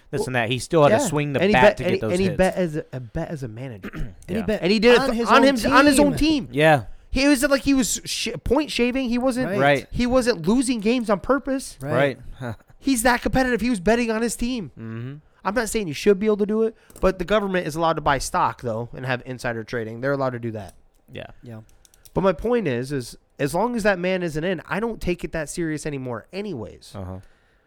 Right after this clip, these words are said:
Speaker 2: I don't care if you thought that was shameful to baseball, the M L B and this, that, and the other, because technically it's a baseball Hall of Fame, not the M L B Hall of Fame.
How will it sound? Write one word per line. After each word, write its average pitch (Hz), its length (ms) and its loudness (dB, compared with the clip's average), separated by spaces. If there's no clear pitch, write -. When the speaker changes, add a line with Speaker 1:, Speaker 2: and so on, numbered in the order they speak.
Speaker 2:
I 185 140 2
don't 233 200 4
care 220 240 6
if 175 100 0
you 175 60 -2
thought 160 180 2
that 139 120 0
was 120 80 -6
shameful 120 440 -4
to 113 80 -12
baseball, 98 480 -12
the 135 320 0
M 147 160 -2
L 131 120 -2
B 117 320 -4
and 113 120 -8
this, 120 120 -8
that, 123 60 -6
and 117 100 -8
the - 20 -6
other, 113 100 -6
because 117 240 -14
technically 185 360 -4
it's 127 100 -6
a 131 60 -4
baseball 117 380 -6
Hall 101 100 -6
of - 60 -12
Fame, 107 160 -10
not 123 120 -10
the 165 140 -12
M 151 100 -8
L 139 80 -2
B 135 180 -6
Hall 107 180 -10
of 110 60 -20
Fame. 107 220 -20